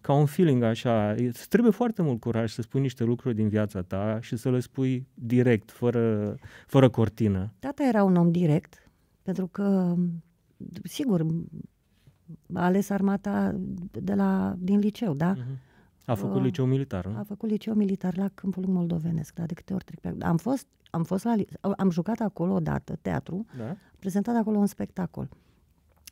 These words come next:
Speaker 2: Um, am profitat de faptul că sunt <laughs> artistă și am intrat în birou comandantului și <laughs> am spus că, a, chiar am văzut tablou cu tata pe acolo, au toate generațiile, le au,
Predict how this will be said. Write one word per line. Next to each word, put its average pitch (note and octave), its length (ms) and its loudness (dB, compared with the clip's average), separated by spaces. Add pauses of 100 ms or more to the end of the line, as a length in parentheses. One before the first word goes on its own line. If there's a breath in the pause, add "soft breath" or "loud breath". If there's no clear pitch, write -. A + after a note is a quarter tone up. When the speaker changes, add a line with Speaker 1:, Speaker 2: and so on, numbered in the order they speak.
(140)
Speaker 2:
Um, C3+ 640 -2 (640)
am F#3 140 -2
profitat G3 360 0
de A3 60 2
faptul F3 320 -4
că D3+ 160 -6
sunt D3 460 -4 (240)
<laughs> - 420 -6
artistă - 480 -8 (180)
și - 140 -6
am A3+ 120 6
intrat A#3 280 0
în A#3+ 120 2
birou G#3 240 4
comandantului F3 640 -2
și - 200 -16
<laughs> - 1400 -8
am A#3 60 4
spus G#3 220 -6
că, F3+ 200 -2 (180)
a, F#3 200 2
chiar E3+ 140 0
am E3 80 2
văzut F#3+ 240 2
tablou D3 360 -2
cu - 140 -12
tata - 420 -10
pe - 80 -12
acolo, G#3 360 -4
au F3+ 140 4
toate G#3 260 -2
generațiile, D#3+ 640 0
le B2 120 -2
au, A2+ 280 -6